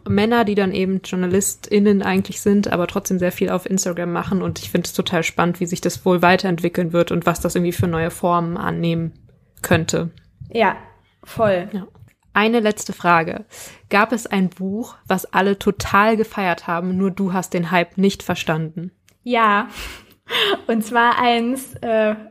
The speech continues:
Speaker 2: was du wahrscheinlich auch gar nicht verstehen wirst. Und zwar Vom Ende der Einsamkeit von Benedikt Welz.
Speaker 1: Ach so.
Speaker 2: <laughs> Ähm,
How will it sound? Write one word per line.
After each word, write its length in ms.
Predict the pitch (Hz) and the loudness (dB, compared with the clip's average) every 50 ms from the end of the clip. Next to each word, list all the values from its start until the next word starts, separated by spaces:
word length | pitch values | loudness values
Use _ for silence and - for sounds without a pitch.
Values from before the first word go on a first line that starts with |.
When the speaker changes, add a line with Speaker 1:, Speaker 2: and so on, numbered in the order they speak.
| _ - | _ -8
Speaker 2:
was 160 | 233 - - | -8 -6 -2
du 80 | - | 0
wahrscheinlich 320 | 247 233 240 254 226 226 226 | 0 2 2 0 0 0 0
auch 80 | 220 | 0
gar 180 | - 240 220 214 | 0 2 2 2
nicht 160 | 220 220 220 | 2 0 -2
verstehen 520 | - 240 214 - - - 247 233 214 202 190 | -4 -4 -6 -4 -4 0 0 2 2 2 0
wirst. 400 | 185 185 190 214 269 - - - - _ _ _ _ - - - - - - - | 2 2 0 0 -2 -6 -12 -18 -20 _ _ _ _ -18 -16 -16 -16 -16 -16 -10
Und 160 | - 226 214 214 | -4 -2 -2 0
zwar 200 | 214 233 220 220 | 2 0 0 0
Vom 160 | - 240 220 | 0 -2 -2
Ende 240 | - 233 233 240 240 | 0 0 2 2 2
der 140 | 226 226 - | 2 2 0
Einsamkeit 920 | - 220 226 233 214 180 170 175 170 - 175 151 160 185 190 202 - - - _ _ _ - | 0 0 -2 0 0 -2 -2 -2 -4 -4 -2 -2 -2 -2 -4 -6 -8 -12 -14 _ _ _ -20
von 460 | - - 208 196 190 196 196 196 196 - - | -8 -4 -4 -2 0 0 -2 -2 -4 -6 -6
Benedikt 380 | - 185 185 185 190 190 - | -4 -2 0 -2 -2 -4 -6
Welz. 340 | 190 175 165 165 185 285 - - | -6 -4 -2 -2 -2 -4 -2 0
Speaker 1:
Ach 100 | 214 180 | 0 0
so. 240 | - - 190 165 165 170 - - - - 247 | 0 0 -2 -2 -2 -4 -8 -6 -4 -4 -4
Speaker 2:
<laughs> 280 | 247 262 254 269 240 | -4 -6 -6 -4 0
Ähm, 400 | - 240 233 233 233 233 233 233 | 2 4 6 6 4 4 2 -2